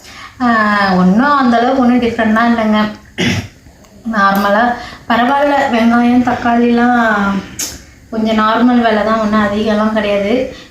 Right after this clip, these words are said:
இப்போ, இப்போ ரீசெண்டா இப்போ தக்காளிலாம் பார்த்தீங்கன்னா, மூணு கிலோ ஐம்பது ரூபான்னு விக்கிறாங்க.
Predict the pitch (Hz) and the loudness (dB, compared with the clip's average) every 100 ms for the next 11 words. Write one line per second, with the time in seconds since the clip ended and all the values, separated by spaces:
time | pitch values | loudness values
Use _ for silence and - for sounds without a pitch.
0 | - 226 - 226 226 226 220 220 214 214 | -8 -8 -6 -4 0 2 2 2 0 0
1 | 214 214 220 220 233 247 240 240 220 - | 0 2 2 0 0 0 0 -2 -4 -2
2 | 226 226 233 240 226 226 220 233 254 254 | 0 0 2 2 2 0 0 2 2 2
3 | 240 214 202 202 214 233 233 240 226 214 | 2 0 -2 -2 0 0 0 0 0 0
4 | 208 208 208 214 214 - 202 202 202 254 | 0 -2 -2 -2 -2 -4 -4 -4 -4 -4